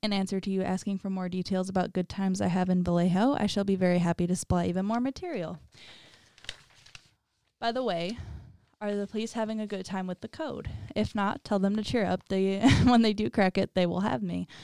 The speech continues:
On the fourth of July, I did not open the car door. The window was rolled down already.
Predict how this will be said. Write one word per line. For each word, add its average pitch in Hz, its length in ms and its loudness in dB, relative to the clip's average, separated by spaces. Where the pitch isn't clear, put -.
On 214 100 0
the 208 80 0
fourth 220 240 2
of 254 100 2
July, 185 420 4
I 185 100 2
did 190 180 2
not 208 200 2
open 240 220 0
the 262 80 0
car 240 260 0
door. 175 320 -2
The 180 140 -2
window 180 260 -2
was 190 220 -2
rolled 180 200 -2
down 170 240 -4
already. 170 480 -10